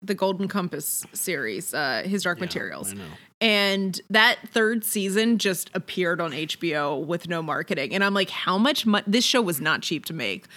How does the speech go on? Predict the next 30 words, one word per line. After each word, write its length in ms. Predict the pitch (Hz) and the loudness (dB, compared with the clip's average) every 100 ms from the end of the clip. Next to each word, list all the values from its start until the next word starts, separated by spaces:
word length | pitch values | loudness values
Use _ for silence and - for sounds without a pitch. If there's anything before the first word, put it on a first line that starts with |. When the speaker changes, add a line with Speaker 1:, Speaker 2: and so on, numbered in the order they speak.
| - | -8
Speaker 1:
Like, 160 | - 208 | 0 0
Speaker 2:
No. 60 | 214 | 2
Speaker 1:
how 260 | - 233 | 4 4
much 220 | 247 285 | 6 2
money 200 | 262 247 | 4 4
did 140 | 233 202 | 4 2
they 100 | 185 | 2
spend 300 | - 180 180 | 2 2 2
on 140 | 202 | 2
this? 180 | 233 240 | 2 2
And 180 | - 175 | 0 2
they 80 | 175 | 2
didn't 200 | 180 180 | 2 0
invest 440 | 170 170 165 - - | 0 -2 -2 -6 -6
anything 440 | 180 165 160 156 | -4 -4 -4 -6
into 220 | - - 180 | -8 -8 -6
marketing 640 | 165 156 160 - 135 - - | -6 -6 -8 -8 -12 -10 -4
it. 260 | 165 139 | -2 0
But 100 | - - | 0 4
I 80 | 247 | 4
think 220 | - 415 | 2 2
that's 160 | 466 - | 2 2
also 500 | 247 240 240 202 202 - - - - | 2 2 4 4 0 -6 -20 -14 2
the 140 | 214 | 6
new 720 | 208 202 196 190 190 185 180 - | 6 6 6 6 6 4 2 -2
H 280 | - 196 - | -2 0 0
B 160 | 208 185 | 2 2
O 120 | 170 | 2
Warner 580 | 165 160 165 165 170 160 | 0 -2 -4 -2 -2 -2
Discovery 960 | 156 170 - 175 160 143 135 123 156 | -4 -4 -2 -2 -2 -2 -2 -2 -6